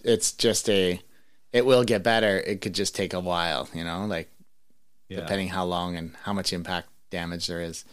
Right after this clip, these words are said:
Speaker 1: Um,
Speaker 2: Right, but then you're, you, you're just on a bike alone, and, and all you have to, you're just in your own thoughts, you know. So <laughs>
Speaker 1: Yeah, you're,
Speaker 2: you just
Speaker 1: you're,
Speaker 2: wander
Speaker 1: you're,
Speaker 2: to,
Speaker 1: you're,
Speaker 2: sometimes
Speaker 1: you're
Speaker 2: there's some dark places. I'm like, "Oh, I'm gonna lose my hands."
Speaker 1: You're your own worst enemy at this point. <laughs>
Speaker 2: Yeah.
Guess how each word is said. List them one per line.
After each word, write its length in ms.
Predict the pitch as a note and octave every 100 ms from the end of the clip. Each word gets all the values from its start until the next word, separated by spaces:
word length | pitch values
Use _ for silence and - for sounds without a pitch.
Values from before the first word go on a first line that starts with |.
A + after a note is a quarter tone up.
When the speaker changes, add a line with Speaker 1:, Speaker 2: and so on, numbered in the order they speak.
| - - - - - -
Speaker 1:
Um, 280 | B2 B2+ C3
Speaker 2:
Right, 160 | B2
but 160 | G2+ G2+
then 140 | A#2
you're, 120 | A2+ A2
you, 100 | A#2
you're 140 | A#2+ A#2
just 180 | A#2+ B2+
on 120 | A#2
a 60 |
bike 280 | F#2+ G#2+ G#2+
alone, 440 | G2 F#2 G2 B2 F#2+
and, 220 | F2 F2
and 140 | F#2+ F#2+
all 100 | A2
you 60 |
have 100 | G2+
to, 60 | - - - -
you're 340 | C3 C3 B2
just 180 | G#2+ -
in 180 | A#2 A#2+
your 160 | A2+ G#2+
own 180 | G#2
thoughts, 480 | - - F#2+ D#2 -
you 100 | F2+
know. 240 | E2+ F2 G#2
So 200 | - G2 - -
<laughs> 160 | -
Speaker 1:
Yeah, 160 | A#2+ A2+
you're, 220 | C3+ E3 D#3
Speaker 2:
you 80 |
just 0 |
Speaker 1:
you're, 180 | D3 D3
Speaker 2:
wander 180 | D3 D3+
Speaker 1:
you're, 260 | C#3+ B2 B2+
Speaker 2:
to, 60 |
Speaker 1:
you're, 400 | B2 D3 E3 D#3+
Speaker 2:
sometimes 120 | C#3+ C#3
Speaker 1:
you're 60 | C#3+
Speaker 2:
there's 200 | C#3 -
some 140 | C#3+ -
dark 200 | D3 -
places. 360 | E3+ E3+ C#3+
I'm 80 | C#3
like, 140 | D3
"Oh, 60 | D3
I'm 120 | D#3+
gonna 120 | D#3+
lose 180 | E3 E3
my 120 | D#3
hands." 520 | C3+ E3+ D3+ C#3+ C3 C3
Speaker 1:
You're 120 | E3+
your 220 | C#3+ C#3
own 180 | C#3+ D3+
worst 260 | C#3 B2 -
enemy 260 | A#2 A#2+
at 100 | G#2+
this 180 | G#2 F#2+
point. 380 | - F#2 F#2 -
<laughs> 40 | G#3 F#3+ G3 - - C#3
Speaker 2:
Yeah. 140 | G#2+